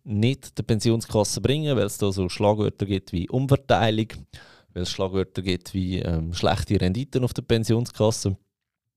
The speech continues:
Podcast dazu kommt nächste Woche. Ich verstehe das alles, ich verstehe das alles, aber nochmal, die offizielle Antwort, die du von mir würdest bekommen oder bekommst jetzt, ist, du musst das Geld bringen.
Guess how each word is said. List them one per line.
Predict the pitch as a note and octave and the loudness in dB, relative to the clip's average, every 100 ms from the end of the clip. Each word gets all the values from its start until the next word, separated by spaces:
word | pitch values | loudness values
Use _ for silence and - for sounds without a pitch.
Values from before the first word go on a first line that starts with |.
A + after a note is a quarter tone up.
| _ - - | _ -20 -2
Podcast | F2 - - D#2+ - | 0 0 -2 -2 0
dazu | F2 E2 F2 | -2 -2 -4
kommt | F2 F2+ | -4 0
nächste | F2 F#2 G2 | 2 2 2
Woche. | F#2 - F#2 - - - - _ _ _ _ _ _ _ _ _ _ _ _ _ _ _ | 0 0 -4 -4 -16 -16 -18 _ _ _ _ _ _ _ _ _ _ _ _ _ _ _
Ich | D3+ | 6
verstehe | F#3 - D3 F#3 | 6 10 8 8
das | D#3 | 4
alles, | F2 C3 C#3 E2+ - | 2 2 0 -2 -4
ich | A2 | -2
verstehe | A#2+ B2+ C3 | 4 6 4
das | A#2+ | 6
alles, | A#2 A2 G2+ | 4 4 2
aber | G2 | 4
nochmal, | C3+ B2+ | 4 4
die | G2 | 2
offizielle | B2 D#3 - B2+ A#2+ | 0 -2 0 2 4
Antwort, | B2 C3+ A#2+ | 2 0 -4
die | A2 | -2
du | G#2+ | -2
von | - G2 | -2 2
mir | A#2 E3+ B2+ G#2+ | 4 4 2 8
würdest | D#3 F3 - | 8 8 4
bekommen | A#2 C3+ E3+ F3+ - - | 4 6 6 4 -2 0
oder | G#2+ | 2
bekommst | G#2+ A#2+ D3 E3 D3 | 4 6 6 4 2
jetzt, | D3+ - - | 0 -2 -4
ist, | A2 B2 - | 0 0 0
du | G#2+ | 0
musst | A2+ - | -2 -2
das | - | -2
Geld | G#2 F#2 - | 2 2 2
bringen. | F2 D2+ C2 | -4 -4 -6